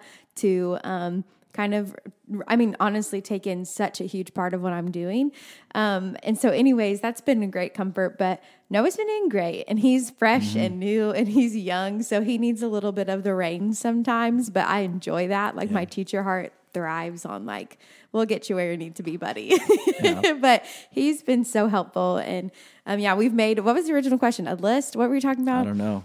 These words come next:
Speaker 1: I
Speaker 2: I
Speaker 1: don't
Speaker 2: don't
Speaker 1: know.
Speaker 2: really just, you're, you're leaving
Speaker 1: Sorry.
Speaker 2: me, so.
Speaker 1: Sorry. Yeah. I'm leaving you for a minute. And,
Speaker 2: Yeah.
Speaker 1: um, Noah's taking my place for a minute. And, um, we, yes, we, my teacher heart has been really happy to, like,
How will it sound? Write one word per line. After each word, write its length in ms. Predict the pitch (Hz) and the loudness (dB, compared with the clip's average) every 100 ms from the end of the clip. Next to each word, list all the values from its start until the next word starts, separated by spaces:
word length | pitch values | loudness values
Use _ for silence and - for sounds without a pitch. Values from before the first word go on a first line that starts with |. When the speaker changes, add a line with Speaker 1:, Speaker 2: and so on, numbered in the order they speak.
| - | 2
Speaker 1:
I 80 | 247 | 4
Speaker 2:
I 40 | |
Speaker 1:
don't 140 | 254 | 6
Speaker 2:
don't 100 | 233 | 8
Speaker 1:
know. 140 | 214 208 | 8 6
Speaker 2:
really 100 | 208 | 2
just, 240 | - - | -2 -4
you're, 220 | 214 226 214 | 0 0 0
you're 200 | - 110 | -2 -2
leaving 160 | 220 | 4
Speaker 1:
Sorry. 300 | 214 202 196 | 4 6 4
Speaker 2:
me, 60 | 202 | 0
so. 240 | 180 208 202 | 0 2 6
Speaker 1:
Sorry. 340 | 233 208 196 | 8 8 4
Yeah. 260 | 208 190 208 208 - | 4 4 4 0 0
I'm 140 | 220 | 0
leaving 300 | 214 220 208 | 0 0 -2
you 120 | 202 | -4
for 160 | 196 208 | -4 -2
a 40 | 196 | 0
minute. 320 | 196 202 196 | 0 0 0
And, 200 | 175 180 - | -2 -8 -12
Speaker 2:
Yeah. 200 | - - | -12 -8
Speaker 1:
um, 240 | - 208 208 | -2 0 2
Noah's 380 | 196 196 202 202 | 2 2 0 -2
taking 280 | 226 214 | -6 -6
my 120 | 214 196 | -8 -8
place 320 | 208 190 - | -6 -6 -6
for 100 | 208 | -4
a 60 | |
minute. 400 | 196 190 190 185 - | -2 -2 -2 -4 -6
And, 420 | 196 185 180 - | -6 -6 -8 -10
um, 460 | - 180 226 - 214 - _ _ | -8 -6 -6 -6 -8 -10 _ _
we, 200 | - 220 208 | -2 -2 2
yes, 420 | 214 220 214 214 | 6 6 6 2
we, 220 | 220 214 | 0 0
my 180 | 190 214 | 0 -2
teacher 320 | 208 226 214 | -2 -2 0
heart 200 | 202 196 | 0 0
has 140 | 202 190 | 0 -4
been 160 | 190 | -4
really 240 | 180 175 175 | -2 -2 -2
happy 420 | 185 175 185 180 | -4 -6 -6 -6
to, 160 | 175 185 | -4 -2
like, 340 | 175 170 175 | -2 -4 -8